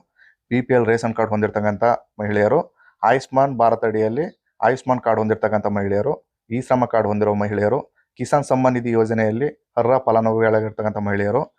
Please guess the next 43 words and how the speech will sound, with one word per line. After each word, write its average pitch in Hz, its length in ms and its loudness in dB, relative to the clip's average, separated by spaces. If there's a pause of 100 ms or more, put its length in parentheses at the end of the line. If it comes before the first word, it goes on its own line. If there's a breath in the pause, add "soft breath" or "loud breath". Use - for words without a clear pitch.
(320)
ಮನ್ರೇಗಾ 127 360 2
ಜಾಬ್ 113 300 0
ಕಾರ್ಡ್ 110 180 2
ಹೊಂದಿರತಕ್ಕಂಥ 104 480 -4
ಮಹಿಳೆಯರು, 101 420 -2 (360)
ಹಾಗೇನೆ 127 280 2
ಕುಟುಂಬದ 131 480 0
ನಿವ್ವಳ 127 360 2
ಆದಾಯ 113 340 4
ವರ್ಷಕ್ಕೆ 117 580 -4
ಎಂಟು 120 200 -6
ಲಕ್ಷಕ್ಕಿಂತ 117 480 -6 (140)
ಕಡಿಮೆ 110 300 2
ಇರುವ 110 200 2 (280)
ಮಹಿಳೆಯರು 104 380 0 (160)
ಈ 110 120 -6
ಯೋಜನೆಗೆ 110 460 0
ಅಪ್ಲೈ 107 300 -2
ಮಾಡ್ಬೋದು 104 280 0
ಅಂತ 104 120 -4
ಕೊಟ್ಟಿದ್ದಾರೆ. 104 420 0 (420 soft breath)
ನಾನು 131 140 0
ಕಳೆದ 127 280 2
ವಿಡಿಯೋದಲ್ಲಿ 127 440 2
ಕೇವಲ 120 340 0
ಬಿ 113 180 -4
ಪಿ 120 120 -6
ಎಲ್ 117 80 0
ರೇಷನ್ 110 260 -4
ಕಾರ್ಡ್ 110 180 2
ಇದ್ದವರು 113 300 0 (460 soft breath)
ಅಪ್ಲೈ 117 220 0
ಮಾಡಿ 113 180 2
ಪಕ್ಕ - 280 -6
ಹಣ 110 180 2
ಬರುತ್ತೆ 107 300 0
ಅಂತ 107 120 -4
ಹೇಳಿದೆ. 104 300 2 (420 soft breath)
ಇಲ್ಲಿ 135 240 -2
ಈಗ 127 180 0 (300)
ಸರ್ಚ್ - 280 -2
ಮಾಡಿ 127 160 2
ನೋಡಿದಾಗ 113 320 2